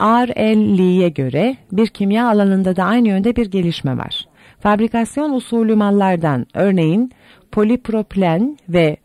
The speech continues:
polietilen küçük parçalar halinde imal ediliyor.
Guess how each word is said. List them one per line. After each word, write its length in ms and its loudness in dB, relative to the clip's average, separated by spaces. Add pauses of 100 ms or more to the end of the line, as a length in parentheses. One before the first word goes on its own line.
(240)
polietilen 920 -2 (240)
küçük 320 -10
parçalar 460 -2
halinde 520 -4
imal 400 0
ediliyor. 560 -12